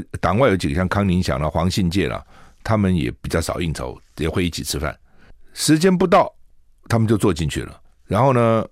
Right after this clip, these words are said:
先稀饭、馒头、什么花生啊、什么白糖啊、咸菜啊，吃得不亦乐乎。正式十二点开始上菜了，一下子就扫光了。不够，他还在敲桌子。哎，都八九十岁那个时候，哎，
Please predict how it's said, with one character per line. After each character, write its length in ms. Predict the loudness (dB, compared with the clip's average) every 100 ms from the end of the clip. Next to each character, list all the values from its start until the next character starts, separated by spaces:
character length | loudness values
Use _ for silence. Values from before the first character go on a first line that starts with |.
| _ -20 -20 -10
先 360 | 0 2 2 0
稀 280 | 0 0
饭、 180 | 2 2
馒 240 | 2 2 2
头、 320 | 0 -2 -6 _
什 180 | -10 -4
么 240 | 0 0 -2
花 380 | -2 0 0
生 260 | 0 -2 0
啊、 240 | 0 0
什 140 | -2 -4
么 100 | -6 -8 _ -6
白 180 | -4
糖 260 | -4 -4 -4
啊、 160 | -4 -4
咸 320 | -4 -4 -2
菜 280 | 0 0 -2
啊， 120 | -6 -14 -20 -12
吃 160 | -4 0
得 100 | 0
不 220 | 2 0
亦 60 | 2
乐 180 | 0 -2
乎。 200 | -6 -10 -18 -20 -20 -20 -20 -20 _ -4
正 260 | 0 2
式 180 | 2 0
十 140 | 4
二 100 | 4
点 240 | 4 2 0
开 160 | -2 0
始 120 | 0
上 240 | 0 0
菜 200 | 0 -2
了， 120 | -4 -12
一 220 | -4 0 4
下 180 | 4
子 60 | 4
就 80 | 0
扫 420 | -2 -2 -2 0
光 240 | 0 0
了。 160 | -2 -10 -20 -20 -20 _ _
不 140 | 0
够， 180 | 4 4
他 120 | 6
还 80 | 6
在 100 | 4
敲 260 | 4 4 6
桌 240 | 4 4
子。 200 | 0 -8 -10 -8 -10 -8 -2 0
哎， 360 | 2 0 -6 -16 -20 -20 -20 _ _ -20 _
都 160 | -2 -2
八 240 | 0 0
九 200 | 0 -2
十 160 | -2 -2
岁 180 | 0 0
那 80 |
个 80 | -2
时 100 | -2
候， 100 | -4
哎， 200 | -8 -12